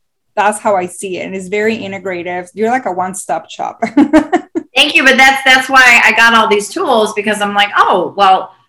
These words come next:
Speaker 2: you know, I'm like a psychologist, like you say." Now with Check, we study the psyche. And then with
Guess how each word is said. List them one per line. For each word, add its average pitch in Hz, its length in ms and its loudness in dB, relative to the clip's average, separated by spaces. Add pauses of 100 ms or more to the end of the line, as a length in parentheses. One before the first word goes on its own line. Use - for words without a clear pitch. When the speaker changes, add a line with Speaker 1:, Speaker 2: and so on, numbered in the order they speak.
(500)
Speaker 2:
you 208 100 -2
know, 185 320 2
I'm 175 120 0
like 226 180 2
a 196 60 -2
psychologist, 208 720 0
like 175 180 -2
you 175 60 -6
say." 180 480 0
Now 185 280 2
with 180 240 -4
Check, 165 300 2 (300)
we 160 120 -10
study 160 320 -6
the 175 80 -8
psyche. 160 600 -6 (760)
And 170 200 0
then 165 480 -2
with 170 440 -2